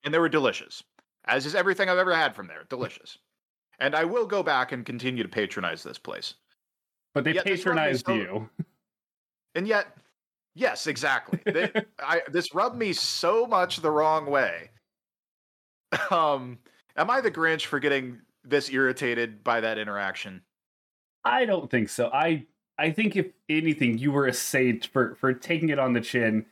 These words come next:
Speaker 2: and not, like, unleashing what was obviously festering in you since eight A M this morning.
Speaker 1: So, yeah, I, I appreciate you saying I'm not the Grinch.
Speaker 2: I, I think,
Speaker 1: Um,
Speaker 2: I think we're both good people today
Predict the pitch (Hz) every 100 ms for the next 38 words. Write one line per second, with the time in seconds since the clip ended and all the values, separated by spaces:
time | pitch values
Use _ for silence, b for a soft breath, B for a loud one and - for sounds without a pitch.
0 | b b b 139 135 123 131 131 127 123
1 | - _ _ _ _ _ _ 127 117 117
2 | - _ - 139 131 120 135 131 - 131
3 | 117 104 - 127 131 131 127 - 139 151
4 | 151 139 139 123 123 123 - 123 113 113
5 | 113 107 107 - 123 110 - - _ _
6 | 147 135 120 113 107 101 - 104 82 78
7 | 90 - _ _ _ _ _ _ _ _
8 | _ _ _ _ _ _ _ _ _ _
9 | _ _ - - 127 - _ _ _ _
10 | _ _ _ - 120 76 156 156 160 147
11 | 151 190 175 151 127 131 113 104 98 -
12 | - - - 147 147 160 160 220 156 156
13 | 196 170 135 135 - 127 117 120 110 107
14 | 98 101 95 95